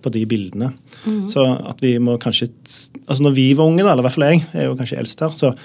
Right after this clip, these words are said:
Speaker 1: ble vi jo alltid skuffet når vi så filmen.
Speaker 2: Ja.
Speaker 1: Sant? For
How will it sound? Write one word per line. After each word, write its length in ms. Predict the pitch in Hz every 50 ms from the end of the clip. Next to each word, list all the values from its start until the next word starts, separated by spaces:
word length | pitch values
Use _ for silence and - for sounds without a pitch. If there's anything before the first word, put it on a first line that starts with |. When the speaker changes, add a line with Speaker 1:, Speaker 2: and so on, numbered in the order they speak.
| - - - - _
Speaker 1:
ble 160 | _ - 120 117
vi 60 | 123
jo 60 | 101
alltid 180 | - - 139 - -
skuffet 340 | - - - - - 113 113
når 80 | 120 123
vi 80 | -
så 80 | 147 147
filmen. 320 | - 147 139 175 233 208 - - - - _ _ _ _ _ - 202
Speaker 2:
Ja. 80 | 202 202 - - - - -
Speaker 1:
Sant? 240 | 165 170 165 - - - - - - _ _
For 80 | -